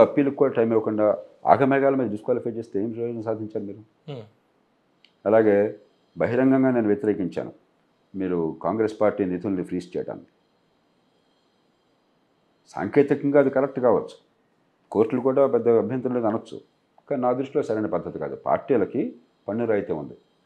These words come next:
Speaker 1: అలాగే పార్టీలకు ఇచ్చిన విరాళాలకు పన్ను రాయితీ నేనే కల్పించాను, రెండు వేల మూడు చట్టం తీసుకొచ్చింది నా వల్లనే,
Speaker 2: ఉం.
Speaker 1: ఆ, టహల్కా స్కామ్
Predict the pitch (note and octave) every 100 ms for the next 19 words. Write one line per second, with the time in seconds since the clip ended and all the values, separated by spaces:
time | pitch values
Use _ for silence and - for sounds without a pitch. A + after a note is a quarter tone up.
0 | _ _ _ _ _ _ _ _ _ _
1 | _ _ _ _ _ G2+ A2+ G#2+ - G2+
2 | C3 B2 B2+ A2 G2+ B2 A#2+ B2+ G#2+ A#2
3 | A#2+ - G2+ A#2 A2 F#2 F2+ F2 E2 G#2
4 | G#2 G2 E2+ - G2 F#2 - F2+ F2+ D2+
5 | D2+ C#2+ A#1+ - _ - D#3+ A#2+ A2+ _
6 | _ - C#2+ C2+ B1+ - _ _ _ -
7 | G#2 F#2+ G2+ F2 D#2+ C#2+ - E2+ - -
8 | E2